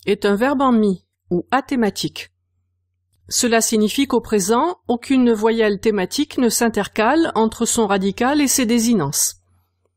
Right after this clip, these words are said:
Par exemple, à la première personne du singulier, fait mi. Et à la première personne du pluriel, fa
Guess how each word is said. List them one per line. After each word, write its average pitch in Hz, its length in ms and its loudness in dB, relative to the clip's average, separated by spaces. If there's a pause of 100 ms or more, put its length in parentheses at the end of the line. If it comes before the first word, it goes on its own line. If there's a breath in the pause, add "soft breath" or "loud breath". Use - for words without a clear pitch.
(580)
Par 175 140 -2
exemple, 277 580 0
à 202 80 2
la 185 120 2
première 196 380 0
personne 190 480 0
du 175 120 -6
singulier, 175 640 0 (680)
fait - 460 -2 (240)
mi. 262 320 0 (1200)
Et 202 100 2
à 185 80 0
la 175 120 0
première 208 360 0
personne 202 400 0
du 190 100 0
pluriel, 185 540 0 (560)
fa - 520 -2